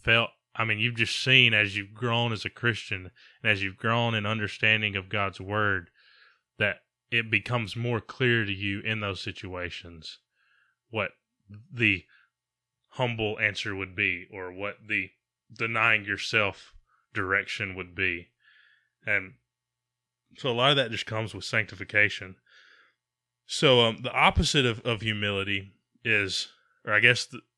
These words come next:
obviously the enemy of humility is pride. Uh, even to the extent that I think almost the root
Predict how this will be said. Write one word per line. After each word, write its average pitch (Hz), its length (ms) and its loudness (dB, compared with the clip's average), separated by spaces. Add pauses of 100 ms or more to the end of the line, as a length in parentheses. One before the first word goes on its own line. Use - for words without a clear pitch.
(140)
obviously 123 360 2
the 104 200 -2
enemy 120 500 0
of 113 240 -4
humility 98 560 -4
is 90 120 -16
pride. 90 560 -10 (800)
Uh, 101 180 -4 (800)
even 143 280 8
to 143 100 -4
the 120 120 4
extent 120 380 0
that 110 220 0 (480)
I 113 80 -2
think 113 460 -4 (1500)
almost 131 480 2
the 110 100 -4
root 120 440 0